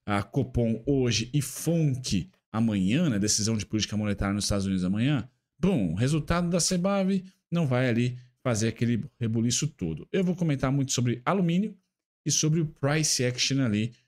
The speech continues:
junto com a base dos fundamentos, certo? E eu acho que vai englobar lucro ou prejuízo que a cebave vem a de anunciar hoje à noite. Disclaimer na tela, eu sou Bruno Mazzoni, analista C N P Tech. Seja muito bem-vindo aqui ao Clube dos Dividendos, pessoal.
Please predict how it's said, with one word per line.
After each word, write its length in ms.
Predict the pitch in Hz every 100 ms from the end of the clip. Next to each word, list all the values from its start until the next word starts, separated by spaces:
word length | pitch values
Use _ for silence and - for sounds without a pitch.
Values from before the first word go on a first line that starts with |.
| _
junto 300 | 104 117 101
com 240 | - 110
a 80 | 107
base 340 | 87 92 101 98
dos 180 | 92
fundamentos, 720 | - 104 104 95 64 - - - _ _
certo? 420 | - 147 135 - _
E 60 | -
eu 100 | 113
acho 140 | 110
que 80 | -
vai 160 | 110 113
englobar 680 | 117 143 110 104 120 127 - _ _ _
lucro 360 | 127 160 156 151
ou 60 | 123
prejuízo 680 | 131 131 107 107 117 110
que 100 | 104
a 40 | 110
cebave 440 | - 90 95 101
vem 220 | 92 95
a 60 | 98
de 140 | 98 -
anunciar 640 | 95 98 98 - 92 87 -
hoje 280 | 92 92 95
à 100 | 90
noite. 460 | 80 71 - - - - - _ _
Disclaimer 380 | - - 156 160
na 80 | 170
tela, 420 | - 147 151 139 -
eu 140 | 170
sou 160 | 127 123
Bruno 180 | 110 123
Mazzoni, 480 | 120 95 104 107 104
analista 540 | 101 85 110 117 - 87
C 100 | 98
N 100 | 95
P 160 | 92
Tech. 220 | 85 95
Seja 160 | - 107
muito 160 | 120 143
bem-vindo 380 | 127 95 120
aqui 100 | 104
ao 100 | 117
Clube 240 | 104 143 127
dos 140 | 101
Dividendos, 540 | 90 139 135 123 131 -
pessoal. 440 | 135 - 143 147